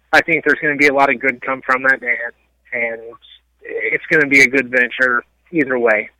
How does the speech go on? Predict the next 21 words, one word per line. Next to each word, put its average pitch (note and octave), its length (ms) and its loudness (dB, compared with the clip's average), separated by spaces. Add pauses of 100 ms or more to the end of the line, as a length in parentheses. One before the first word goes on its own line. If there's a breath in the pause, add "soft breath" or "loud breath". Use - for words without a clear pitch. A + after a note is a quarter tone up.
(120)
So, B2 240 2 (280)
um, B2 460 -8 (840 soft breath)
yeah, C3 260 0 (160)
I, D3+ 420 4
I'm D3 120 -2
just C#3+ 180 -4
super C#3+ 260 -2
excited, C3 460 -2
and B2+ 80 -6
I B2 80 0
know B2 200 -10
Kevin B2 360 -10
is B2 200 -8
as A#2+ 120 -20
well. B2 280 -2 (120)
So A#2+ 140 -8 (540 soft breath)
we C#3+ 140 0
can't C3+ 240 -4
wait B2+ 200 0
to B2 80 -10
get A#2+ 160 -6